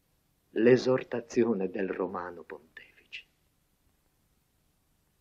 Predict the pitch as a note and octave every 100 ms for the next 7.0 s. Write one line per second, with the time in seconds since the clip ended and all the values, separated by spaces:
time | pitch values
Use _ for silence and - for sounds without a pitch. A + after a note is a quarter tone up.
0 | _ _ _ _ _ _ _ _ _ _
1 | _ _ _ _ _ _ _ _ _ _
2 | _ _ _ _ _ _ _ _ B2+ C3
3 | D3 C3 C3+ B2 A#2 C3+ C3 A#2+ C3 A2
4 | A2 A2+ A2 G2 G2 F#2+ F#2 F#2 G#2 G#2
5 | F2+ F#2 F#2+ F#2+ G#2 F#2 F#2+ E2 E2+ F2+
6 | E2+ - F2+ E2+ G2 - - - _